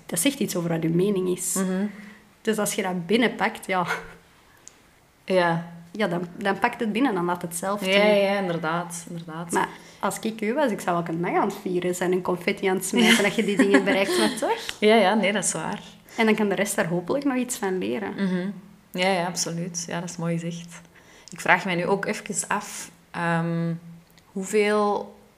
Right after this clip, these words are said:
Speaker 2: mensen die single zijn, of hoeveel mensen die geen kinderen hebben, procentueel gezien, ehm, minder daar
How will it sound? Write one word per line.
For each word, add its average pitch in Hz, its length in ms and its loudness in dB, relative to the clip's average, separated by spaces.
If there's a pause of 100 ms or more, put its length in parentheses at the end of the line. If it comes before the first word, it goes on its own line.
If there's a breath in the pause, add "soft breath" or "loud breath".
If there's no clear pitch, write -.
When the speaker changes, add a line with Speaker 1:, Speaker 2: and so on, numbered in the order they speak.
(640)
Speaker 2:
mensen 190 540 -2
die 175 140 -6
single 196 380 -4
zijn, 247 500 -2 (540 loud breath)
of 170 200 -6
hoeveel 175 240 -2
mensen 170 380 0
die 165 240 -4
geen 170 280 -4
kinderen 202 380 -2
hebben, 233 360 -4 (1040 loud breath)
procentueel 185 800 0
gezien, 208 680 0 (320)
ehm, 170 560 -2
minder 202 520 0 (480)
daar 165 460 2